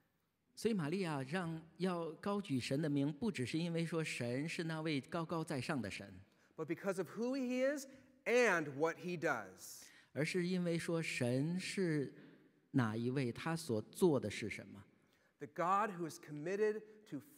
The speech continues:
Speaker 2: fixing what is wrong in this world.
Speaker 1: 神要把这世上所有的错都纠正。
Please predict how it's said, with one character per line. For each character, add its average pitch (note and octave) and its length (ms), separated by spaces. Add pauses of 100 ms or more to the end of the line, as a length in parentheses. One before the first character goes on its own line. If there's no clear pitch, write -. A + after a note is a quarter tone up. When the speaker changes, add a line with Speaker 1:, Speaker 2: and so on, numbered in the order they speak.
Speaker 2:
fixing A#3+ 500 (340)
what G3+ 240 (200)
is F3 280 (120)
wrong G3 480
in F3+ 220
this E3 260
world. A#2+ 340 (580)
Speaker 1:
神 C3 460
要 D#3 160
把 A#2 160
这 B2+ 140
世 C3+ 320
上 C3 280
所 A#2 240
有 G#2+ 140
的 G#2+ 140
错 A2 420
都 G#2+ 180
纠 G#2+ 220
正。 A2 200